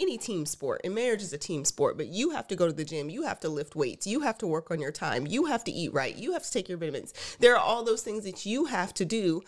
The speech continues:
so that you're ready for the team sport. And sometimes we neglect the individual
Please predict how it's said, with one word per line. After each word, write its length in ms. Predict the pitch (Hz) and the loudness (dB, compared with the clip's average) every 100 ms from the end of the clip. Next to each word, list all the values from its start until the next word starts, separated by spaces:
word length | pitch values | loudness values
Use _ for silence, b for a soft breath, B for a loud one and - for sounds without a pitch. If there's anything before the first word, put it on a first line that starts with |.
| B | B
so 160 | - 214 | 0 2
that 200 | 185 185 | 2 -2
you're 100 | 180 | -4
ready 280 | 190 220 214 | -4 -4 -6
for 160 | - | -4
the 120 | 165 | -2
team 320 | 165 - 175 165 | -2 2 0 0
sport. 500 | - 302 233 156 - B | -4 0 0 0 -6 B
And 180 | - 180 | 0 0
sometimes 720 | - 262 302 277 202 185 180 | 0 -4 -4 -6 -4 -4 -6
we 140 | 180 190 | -4 -4
neglect 880 | 165 151 180 208 240 196 - - - b - | -4 -6 0 0 0 -2 -6 -16 -20 b -8
the 120 | 185 | -2
individual 1000 | - 190 175 208 220 185 160 143 151 202 | 0 0 0 0 0 -2 0 0 -4 -8